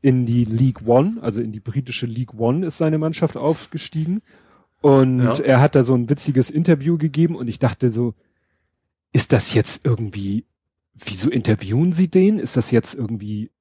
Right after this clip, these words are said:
Speaker 1: der Trainer oder der Co-Trainer oder der sieht eher aus wie der Physio, aber von dem Physio würde ich mich nicht massieren lassen, weil da hätte ich Angst, dass er mich in zwei Teile bricht.
Speaker 2: <laughs>
Speaker 1: Stellt sich raus,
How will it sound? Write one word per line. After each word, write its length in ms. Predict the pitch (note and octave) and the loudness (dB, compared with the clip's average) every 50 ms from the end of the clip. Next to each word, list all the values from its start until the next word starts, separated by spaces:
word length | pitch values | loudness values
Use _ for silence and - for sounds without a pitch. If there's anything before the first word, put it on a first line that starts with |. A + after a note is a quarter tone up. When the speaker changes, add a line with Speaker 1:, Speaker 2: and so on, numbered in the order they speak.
| - | -4
Speaker 1:
der 100 | - A2+ | -4 -2
Trainer 720 | - - F#2+ A2 G#2+ A2+ C#3+ E3+ F#3+ F#3+ G3 G3+ G3+ G3+ - _ | -2 -2 -2 0 2 4 4 4 4 4 4 4 2 0 -2 _
oder 440 | - A#2 G#2 A2+ A2 G#2+ G#2 G#2+ - _ _ _ _ - | -8 -6 -2 0 2 2 2 0 0 _ _ _ _ -2
der 120 | - G#2+ | -2 -2
Co-Trainer 760 | - - - B2 C3+ F#3 - - - - F#3 F#3 F#3 G3 F#3 - | -2 -4 -2 0 0 0 -2 -4 -4 -2 0 2 2 2 2 2
oder 220 | G#2 A2 G#2+ G#2+ G#2 | 0 0 0 0 0
der 420 | G#2+ G2+ G2+ G2+ G2+ G#2 G#2+ - _ _ _ _ | 0 0 2 2 2 0 0 -2 _ _ _ _
sieht 340 | - A#2+ G#2+ F2+ - B2 - | -18 -18 -14 -6 -6 -6 -4
eher 260 | - B2 A2+ A2+ A2+ A#2 | 2 4 4 4 4 4
aus 220 | A2+ A2+ - - | 0 -2 -4 -6
wie 60 | A#2 | -4
der 140 | A2 A2+ A2 | -2 -2 -2
Physio, 720 | - - B2+ C#3 D3+ D#3+ F3 F3+ F#3+ G3+ G#3+ A3 - - _ | -2 -2 -2 -2 -2 -2 -2 -2 0 0 0 0 -2 -6 _
aber 280 | - B2 A#2 A#2+ A2+ G#2 | -4 -2 0 0 0 0
von 180 | - - A#2+ | 0 -2 -2
dem 140 | A2+ A2+ A2+ | -2 -2 -4
Physio 480 | - - C3 B2+ A#2 A2+ A#2 B2 A#2+ A#2 | -6 -6 -8 -8 -6 -4 -2 -2 0 0
würde 260 | A#2+ A2+ A2+ A#2+ A2+ | -2 -4 -4 -2 -2
ich 100 | A2 - | -2 -2
mich 120 | A2+ A2+ - | -4 -6 -4
nicht 180 | B2 C#3 - | -4 -4 -2
massieren 360 | E3+ D#3+ - - F3 F3 F3 E3+ | -2 -4 -4 0 0 0 2 4
lassen, 280 | E3+ E3+ - - F#3+ D3+ | 2 2 2 0 2 4
weil 80 | B2+ A#2 | 4 4
da 60 | A2 | 4
hätte 100 | A#2 A#2 | 4 2
ich 140 | A2 - B2 | 0 -2 -2
Angst, 220 | A#2+ A#2+ A2 - | -4 -4 -4 -4
dass 120 | A#2 G2 - | -6 -4 -2
er 60 | A#2 | -4
mich 140 | G#2+ G2 - | -4 -4 -8
in 80 | G2+ | -10
zwei 200 | - - - G#2+ | -10 -8 -8 -8
Teile 340 | G2+ - G#2 G2+ G#2+ B2 D#3 D#3+ | -6 -2 0 2 4 4 4 2
bricht. 300 | - E3+ G3+ G3 - - - - - - - - D3 | 2 2 0 0 0 -4 -18 -20 -20 -14 -8 -8 -8
Speaker 2:
<laughs> 340 | - - - F3 - - - | -8 -4 -6 -6 -6 -6 -8
Speaker 1:
Stellt 280 | E3+ - - D3+ D3 C#3+ | -6 0 2 2 2 4
sich 240 | - D#3 B2+ - A#2+ | 2 0 0 2 4
raus, 480 | C3+ D#3+ D3+ C#3 F#3+ G3+ - - - | 4 4 4 4 2 -2 -4 -10 -14